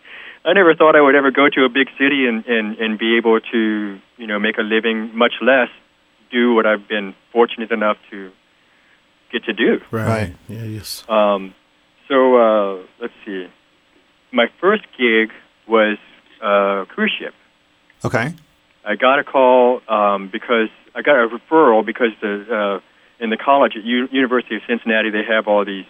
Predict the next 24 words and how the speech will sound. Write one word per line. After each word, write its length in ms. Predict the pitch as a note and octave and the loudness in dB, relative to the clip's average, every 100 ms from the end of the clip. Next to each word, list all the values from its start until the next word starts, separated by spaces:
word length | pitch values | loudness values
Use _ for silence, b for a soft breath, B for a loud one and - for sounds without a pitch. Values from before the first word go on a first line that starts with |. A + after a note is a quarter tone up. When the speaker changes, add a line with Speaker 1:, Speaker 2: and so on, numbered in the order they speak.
| - | -6
Speaker 1:
uh, 320 | F#2+ F2+ E2+ D#2 _ _ _ _ | -4 -4 -6 -14 _ _ _ _
people 240 | - C3 A2+ | -6 -2 0
looking 360 | A#2+ B2+ B2 | 0 -2 -6
for 420 | A2 G#2+ G2+ F#2+ G2 _ _ _ - | -4 -4 -2 -4 -8 _ _ _ -10
performers 420 | A#2+ C#3 C#3+ A#2 - | -4 0 2 0 -2
to 80 | A#2 | -2
go 140 | A2 | 0
on 140 | G#2 G2+ - | 0 -2 -4
ships 240 | B2+ - | -4 -6
and, 200 | A2+ G#2 | -12 -8
Speaker 2:
Mm-hmm. 160 | D#3 D3 | -6 -2
Speaker 1:
and 240 | A3 G3+ - | -4 -4 -10
get 100 | A#2 | -8
it 100 | A2+ - | -6 -6
together, 380 | A2+ B2 G#2+ F#2 | -2 0 0 -4
you 100 | G#2 | -6
know. 120 | F2+ | -6
Speaker 2:
Right, 180 | F3 A#2 | -4 -6
yeah. 180 | B2+ | -6
Speaker 3:
Yeah. 220 | A2 G#2+ - _ _ _ _ - | -4 -6 -6 _ _ _ _ -10
Speaker 1:
Um, 380 | F#2+ F#2 F2 E2 _ - | -6 -6 -6 -14 _ -2
so 220 | B2 B2 | 2 2
I, 300 | B2 A#2 A2 A#2 | 2 0 0 -2
my 160 | B2+ | -4